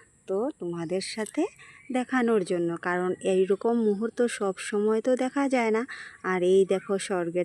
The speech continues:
থেকে নেমে আসা স্বয়ং মহাদেব বোঝা যাচ্ছে।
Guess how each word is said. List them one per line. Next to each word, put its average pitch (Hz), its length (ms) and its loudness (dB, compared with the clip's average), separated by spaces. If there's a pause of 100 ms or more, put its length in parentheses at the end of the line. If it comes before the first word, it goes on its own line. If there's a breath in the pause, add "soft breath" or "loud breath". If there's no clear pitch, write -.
(120)
থেকে 196 300 -2
নেমে 175 360 0
আসা 202 440 -2 (340 loud breath)
স্বয়ং 180 680 0
মহাদেব 190 600 2 (120)
বোঝা 185 300 0
যাচ্ছে। 247 520 -2